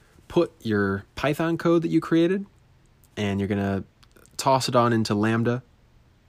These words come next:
and it's going to be able to execute the Python code that you've written. It is a little bit different than straight up Python because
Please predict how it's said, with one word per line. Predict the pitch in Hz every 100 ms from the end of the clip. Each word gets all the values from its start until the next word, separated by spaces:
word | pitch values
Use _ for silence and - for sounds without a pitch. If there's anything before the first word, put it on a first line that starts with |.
| -
and | 98 95
it's | 95 -
going | 104 101 101
to | - 101 98
be | 95 104
able | 101 98
to | - 104 -
execute | 127 - - 120 107 - _ _ _ _ -
the | 101 101
Python | - 113 107 104 101 95 95 - _ _ _ _
code | - 139 113 95 90 - -
that | 90
you've | 95 95
written. | 107 - 98 - - - _ - _ _
It | 127 -
is | 151 175 170
a |
little | 160 160
bit | 156
different | 147 147 147 147 123
than | 120 117
straight | 110 - 123
up | 123
Python | - 123 120 123 123
because | 107 107 101 98